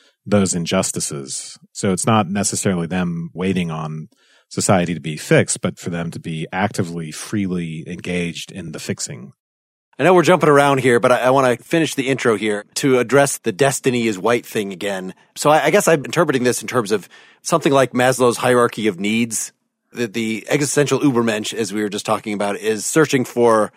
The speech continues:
Speaker 2: self-actualization. And he says early on, like, you can't expect people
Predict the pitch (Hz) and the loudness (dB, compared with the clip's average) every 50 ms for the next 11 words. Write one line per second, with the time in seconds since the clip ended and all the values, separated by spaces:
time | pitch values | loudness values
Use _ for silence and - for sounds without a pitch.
0 | _ - - - - - 151 131 123 120 - - 131 131 127 - - 117 107 110 | _ -10 -8 -6 -2 2 4 4 4 2 2 0 0 2 2 0 0 0 0 2
1 | 85 107 104 104 - - 90 76 64 92 117 123 117 - - 175 165 127 101 117 | 2 0 -2 -2 -4 -6 -10 -12 -12 -8 -6 -6 -4 0 4 4 4 4 2 2
2 | 135 131 123 117 120 123 113 104 104 104 104 - 120 - - - 185 175 139 120 | 0 2 4 4 2 2 2 0 -4 -6 -6 -6 -8 -4 0 2 2 2 2 -2
3 | - - - 156 131 - - - 139 - 113 107 104 101 95 | -2 2 2 2 2 2 0 -2 0 2 4 4 4 2 0